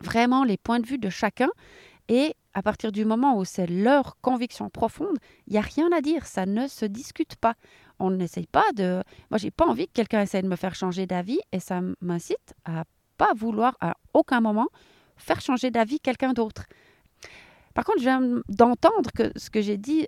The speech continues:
dans la, une, quelques phrases précédentes, que je vais pas changer d'avis.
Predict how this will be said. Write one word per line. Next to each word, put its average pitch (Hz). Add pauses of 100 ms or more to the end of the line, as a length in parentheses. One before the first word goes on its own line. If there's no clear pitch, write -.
dans 185
la, 190
une, 190 (220)
quelques 208
phrases -
précédentes, 254
que 220 (460)
je 196
vais 196
pas -
changer 226
d'avis. 202